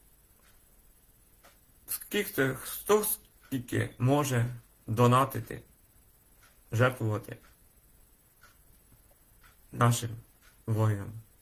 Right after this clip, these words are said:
допомагати хто чим може. Дуже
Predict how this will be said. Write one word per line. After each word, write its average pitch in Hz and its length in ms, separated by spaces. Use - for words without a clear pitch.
допомагати 131 720
хто 135 240
чим 107 220
може. 101 380
Дуже 175 800